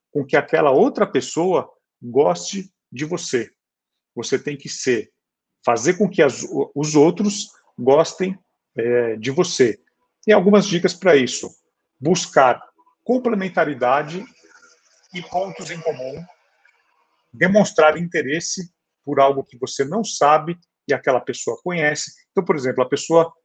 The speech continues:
conhece muito do assunto culinária. Então, ouça, peça dicas, é, de-, deixe, deixe ela falar com você e demonstre que você tem interesse pela aquele,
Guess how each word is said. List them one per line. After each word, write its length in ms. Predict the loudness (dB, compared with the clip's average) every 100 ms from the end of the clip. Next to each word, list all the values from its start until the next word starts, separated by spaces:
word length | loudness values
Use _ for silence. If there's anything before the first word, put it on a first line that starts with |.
| -2
conhece 480 | 0 0 0 -4 -4
muito 360 | -2 -2 -2
do 160 | 4 4
assunto 600 | 4 0 -2 0 -2 -2 _ _ _ _ _ _ _
culinária. 600 | 2 4 6 6 4 2 -12 _ _ -16
Então, 420 | 0 2 2 -4 _ _ 4
ouça, 580 | 4 4 0 -6 -10 _ _
peça 280 | -4 -2 -4
dicas, 720 | -6 -8 -8 -8 -10 -12 -20 _ -8
é, 160 | -6
de-, 260 | -2 -2 -2
deixe, 420 | 2 2 2 -2
deixe 300 | 0 0 4
ela 320 | 4 4 2 -4 _ _ _ _
falar 280 | 0 4 4
com 180 | 2 -2
você 540 | -4 -4 -2 -2 -4 _ _ -8
e 240 | -6 -6 -4
demonstre 720 | 0 2 6 4 4 0 0
que 80 |
você 320 | 0 0 -2 -2
tem 180 | -2
interesse 600 | 2 4 4 4 0 -6 _ _ _
pela 180 | 2 4
aquele, 320 | 4 0 0